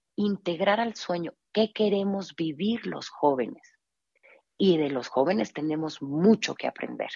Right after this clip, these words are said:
Mira, cuando te decía en, en el tema de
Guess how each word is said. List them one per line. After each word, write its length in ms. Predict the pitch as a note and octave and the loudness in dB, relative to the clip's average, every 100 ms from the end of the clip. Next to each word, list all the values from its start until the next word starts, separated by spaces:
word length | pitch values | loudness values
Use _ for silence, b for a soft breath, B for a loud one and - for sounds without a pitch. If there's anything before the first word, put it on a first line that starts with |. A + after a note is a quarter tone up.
| - _ _ _ _ B B B B _ - | -16 _ _ _ _ B B B B _ -2
Mira, 380 | F3 F3+ B2+ - _ _ _ _ _ _ _ _ _ _ _ _ _ _ _ | 2 2 2 -6 _ _ _ _ _ _ _ _ _ _ _ _ _ _ _
cuando 280 | - G#3 G#3 | 6 6 6
te 180 | G#3 G#3+ | 2 2
decía 600 | G#3 - A#3+ A#3 B3+ - _ - | 2 0 2 2 0 -6 _ -4
en, 160 | E3 E3+ | 0 0
en 280 | - F3 E3+ | 0 -2 -2
el 160 | E3+ - | -4 0
tema 460 | F3+ F#3 F#3 - - | 2 2 0 -2 -6
de 500 | - D3 C#3 B2+ | -2 2 2 -2